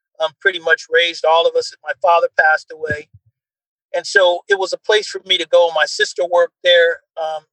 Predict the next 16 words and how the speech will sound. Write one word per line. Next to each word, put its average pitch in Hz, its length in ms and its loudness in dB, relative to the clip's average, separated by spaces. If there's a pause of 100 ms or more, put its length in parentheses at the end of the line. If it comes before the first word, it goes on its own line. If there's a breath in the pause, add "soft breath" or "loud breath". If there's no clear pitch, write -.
(120)
and 165 100 -20
then 160 140 -16
she 190 300 -2
brought 175 340 2
me 165 80 -12
into 156 240 -10
the - 60 -14
club. 165 460 0 (180)
And, 160 360 -4 (1040)
you - 60 -6
know, 587 140 4 (800)
if - 160 0 (160)
not 262 240 0
for - 120 0
the 180 160 -10
club, 214 300 2